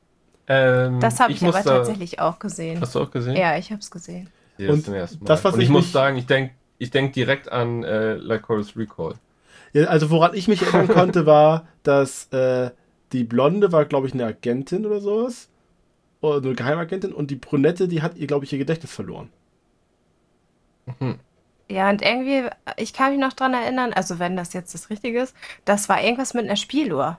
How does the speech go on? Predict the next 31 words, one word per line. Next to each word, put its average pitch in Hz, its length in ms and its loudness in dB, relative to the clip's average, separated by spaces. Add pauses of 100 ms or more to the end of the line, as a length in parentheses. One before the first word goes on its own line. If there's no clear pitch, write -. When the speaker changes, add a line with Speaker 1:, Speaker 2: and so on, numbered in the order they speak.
Speaker 2:
Dadurch 214 320 2
hat 226 140 -2
sie 220 100 0
immer 233 220 0
so 233 80 4 (120)
Speaker 3:
Stimmt. 240 60 8
Speaker 2:
Stücke 180 300 4
von 240 200 0
ihrem 220 200 2
Gedächtnis 226 640 -2
zurückgekriegt. 196 840 -4
Speaker 3:
Und 165 180 4
ich 170 160 -4
bin 170 140 2
ja 170 80 4
so 160 100 2
ein 143 180 2
Soundtrack-Freak 151 800 0
und 147 80 0
ich 135 100 -2
glaub, 143 160 2
ich 139 120 -8
mach, 139 100 -4 (140)
mochte 139 260 -8
die 135 60 -2
Musik 131 400 -4
richtig - 280 -10
gern 107 220 -12
schon 117 380 -18
damals. - 420 -18
Speaker 2:
Hm. 214 140 -10